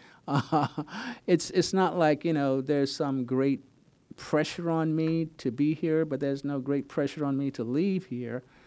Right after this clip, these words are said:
Uh, and the voters sort of, you know, they got their own way of <laughs> dealing with these term limits. So <laughs> when it's all said and done, uh,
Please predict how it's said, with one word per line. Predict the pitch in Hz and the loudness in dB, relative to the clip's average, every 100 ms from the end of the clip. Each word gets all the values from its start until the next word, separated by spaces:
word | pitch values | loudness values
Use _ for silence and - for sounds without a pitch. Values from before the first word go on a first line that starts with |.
| - _ 139 | -20 _ -8
Uh, | 127 | -4
and | 131 | 0
the | 135 | 0
voters | 135 214 254 180 | 4 6 6 4
sort | - 170 | 2 2
of, | 147 135 | 2 0
you | 247 | 0
know, | 131 107 110 - _ _ _ - - | 0 -2 -6 -14 _ _ _ -20 -6
they | 190 | 0
got | 175 147 | 2 2
their | 139 | 2
own | 135 139 135 | 2 2 2
way | 135 | 2
of | 123 127 - 135 | 2 -2 -6 -6
<laughs> | - 139 | -6 0
dealing | 151 131 | 0 2
with | 123 | -2
these | 127 | -2
term | - 165 139 | 2 4 4
limits. | 120 110 104 - - - | 2 -2 -6 -10 -12 0
So | - 175 156 | 4 8 8
<laughs> | 156 151 120 208 262 - - | 8 4 2 -2 -8 -6 2
when | 165 | 6
it's | 214 | 10
all | 190 | 10
said | 175 220 190 | 10 12 12
and | 151 143 | 12 10
done, | 170 170 143 131 127 - - - | 10 8 6 4 2 -10 -20 -8
uh, | 139 127 139 | 0 2 4